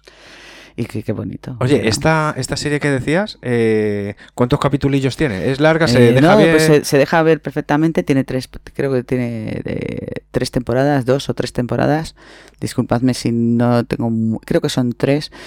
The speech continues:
Speaker 1: Y oye, y, y tan pésima que parece y tal, luego siempre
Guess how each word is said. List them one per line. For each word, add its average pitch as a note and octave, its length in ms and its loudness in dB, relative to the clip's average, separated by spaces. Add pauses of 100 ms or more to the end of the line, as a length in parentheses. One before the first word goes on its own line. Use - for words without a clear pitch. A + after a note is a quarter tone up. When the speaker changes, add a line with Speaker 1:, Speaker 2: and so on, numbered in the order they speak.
(300)
Speaker 1:
Y B2+ 220 6
oye, B2 320 6
y, B2+ 460 4 (180)
y B2+ 200 0
tan C#3+ 440 4 (100)
pésima C3+ 460 4
que B2+ 220 2
parece B2 420 2
y B2 60 2
tal, C3 260 4
luego B2+ 220 4
siempre B2+ 760 0